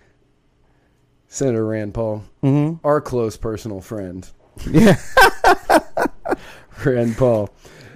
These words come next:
Speaker 1: that we are going to be getting the hell, pulling the <laughs> hell out of Afghanistan. Uh, and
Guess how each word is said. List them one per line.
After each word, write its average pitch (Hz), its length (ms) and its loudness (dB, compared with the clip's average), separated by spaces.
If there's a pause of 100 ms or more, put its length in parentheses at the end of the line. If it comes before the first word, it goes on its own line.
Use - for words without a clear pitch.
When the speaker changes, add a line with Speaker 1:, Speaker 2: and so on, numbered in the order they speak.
(120)
Speaker 1:
that 127 480 2
we 143 160 0
are 147 160 2
going 127 380 0
to 123 80 0
be 120 160 -4
getting 147 420 -2
the 139 140 2
hell, 113 580 0
pulling 139 400 2
the 117 120 0
<laughs> - 0 -
hell 151 380 -2 (160)
out - 140 -4
of - 160 -6
Afghanistan. 113 1120 -6 (800)
Uh, 113 340 2 (1900)
and 185 180 -2